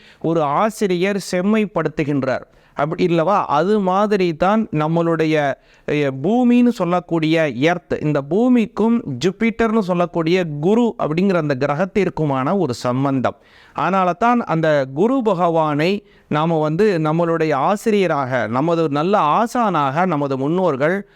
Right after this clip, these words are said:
அதை வழிபாடு செய்கின்றார்கள். அதனால குரு பகவானை வியாழக்கிழமை தோறும், அ, நெய் தீபம் ஏற்றி வைத்து எல்லா ராசிக்காரங்களும், மேஷ ராசி, ரிஷப ராசி, மிதுன ராசி, கடக ராசி, சிம்ம ராசி, கன்னி ராசி,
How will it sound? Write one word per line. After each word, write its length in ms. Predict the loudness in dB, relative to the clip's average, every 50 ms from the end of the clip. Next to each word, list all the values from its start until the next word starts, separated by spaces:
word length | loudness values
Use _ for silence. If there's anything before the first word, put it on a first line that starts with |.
| _ _
அதை 300 | -2 0 0 2 0 0
வழிபாடு 500 | 0 0 0 0 2 2 2 0 0 -2 -4 -4
செய்கின்றார்கள். 760 | -2 -2 0 -2 -2 0 0 -2 -2 -2 -2 -2 -2 -2 -2 -4 -10 _ _ _
அதனால 340 | -6 -2 0 2 2 2 0
குரு 360 | 0 -2 0 0 2 2 2
பகவானை 640 | 2 0 0 0 0 0 0 0 0 0 0 0 -2
வியாழக்கிழமை 1040 | -2 0 0 0 2 2 2 0 0 -2 -2 -2 -2 0 0 0 0 0 -2 -2 -2
தோறும், 500 | -2 -2 -2 0 0 -2 -2 -2 -4 -6 -8 -16 -20 -14 -8 -4
அ, 80 | -4 -2
நெய் 420 | -2 0 0 0 0 0 0 0
தீபம் 380 | 2 0 0 2 0 0 0 0
ஏற்றி 340 | -2 -2 -2 -2 -2 -2
வைத்து 540 | 0 -2 -2 -4 -4 -4 -2 -2 -2 -4 -6 -10 -10
எல்லா 580 | -6 -4 -2 -2 -2 -2 -2 -2 -2 0 0 0 0
ராசிக்காரங்களும், 720 | 0 -2 -2 -2 -4 -2 -2 -2 -2 -2 -2 -4 -6 -4
மேஷ 340 | -4 -2 -2 -2 0 -2 -2
ராசி, 300 | -2 -2 -4 -2 -2 -2
ரிஷப 340 | -2 -2 -2 -2 -2 -2 -2
ராசி, 300 | -2 -2 -2 -2 -2 -2
மிதுன 360 | -2 -2 -2 0 0 0 0
ராசி, 280 | 0 -2 -2 -2 -2 -4
கடக 360 | -4 -2 -2 -2 -2 0 0
ராசி, 360 | 0 0 0 -2 -2 -4 -4
சிம்ம 320 | -4 -4 -2 -2 0 0 0
ராசி, 340 | 0 0 -2 -2 -4 -6
கன்னி 360 | -6 -4 -4 -2 0 0 0 0
ராசி, 320 | 0 -2 -2 -4 -6 -6